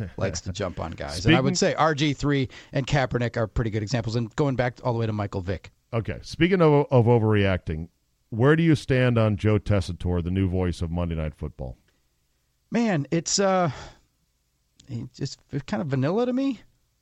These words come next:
Speaker 2: I mean, vanilla.
Speaker 1: Really?
Speaker 2: I mean, yeah, it's, he's fine, but, uh,
Speaker 1: So
Speaker 2: there's
Speaker 1: he
Speaker 2: nothing
Speaker 1: doesn't rub you one way or the
Speaker 2: No,
Speaker 1: other.
Speaker 2: no,
Speaker 1: You know,
Speaker 2: I, I,
Speaker 1: my,
Speaker 2: I,
Speaker 1: my
Speaker 2: I watched him,
Speaker 1: partner
Speaker 2: didn't have an opinion.
Speaker 1: my partner Scott Lynn hates him with a
Speaker 2: Yeah.
Speaker 1: seething passion, thinks that he oversells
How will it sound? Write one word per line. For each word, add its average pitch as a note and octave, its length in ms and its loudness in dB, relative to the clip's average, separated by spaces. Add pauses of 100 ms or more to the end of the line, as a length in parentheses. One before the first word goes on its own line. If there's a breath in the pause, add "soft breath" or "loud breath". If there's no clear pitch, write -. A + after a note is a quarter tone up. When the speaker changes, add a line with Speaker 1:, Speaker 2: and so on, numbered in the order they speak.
(160)
Speaker 2:
I F3+ 40 -6
mean, F#3 180 -4
vanilla. E3 380 2
Speaker 1:
Really? E4 320 2
Speaker 2:
I D3+ 60 0
mean, F#3+ 200 -2
yeah, G#3+ 260 0
it's, F#3+ 200 0
he's G3 180 -2
fine, A3 500 0 (120)
but, D#3+ 160 0
uh, D#3 160 2
Speaker 1:
So D#3+ 140 8
Speaker 2:
there's E3 100 10
Speaker 1:
he - 40 8
Speaker 2:
nothing D#3 160 8
Speaker 1:
doesn't F#3 260 8
rub F3+ 260 8
you E3+ 120 8
one D#3+ 280 4
way D#3 140 6
or D3 80 6
the C#3+ 120 6
Speaker 2:
No, D#3 60 8
Speaker 1:
other. C#3+ 140 4
Speaker 2:
no, E3+ 120 4
Speaker 1:
You D#3 60 6
know, D#3 200 8 (140)
Speaker 2:
I, D3 120 0
I, D3+ 40 2
Speaker 1:
my, F3 220 8
Speaker 2:
I, D#3+ 160 -2 (100)
Speaker 1:
my C#3 160 4
Speaker 2:
I D3 60 6
watched E3+ 260 8
him, F3+ 40 0
Speaker 1:
partner D#3 40 4
Speaker 2:
didn't C#3+ 120 6
have F3 120 2
an E3+ 60 2
opinion. E3+ 480 -2
Speaker 1:
my G#2 100 -2
partner B2 340 4
Scott G#2 280 0
Lynn F#2+ 280 -2 (180)
hates - 360 -6
him C2 140 -8 (280)
with G#2+ 220 0
a G#2 80 2
Speaker 2:
Yeah. B2 80 0
Speaker 1:
seething A#2+ 720 0
passion, G#2+ 400 0
thinks A#2+ 280 -4
that A2+ 140 0
he G#2 160 2
oversells B2+ 920 0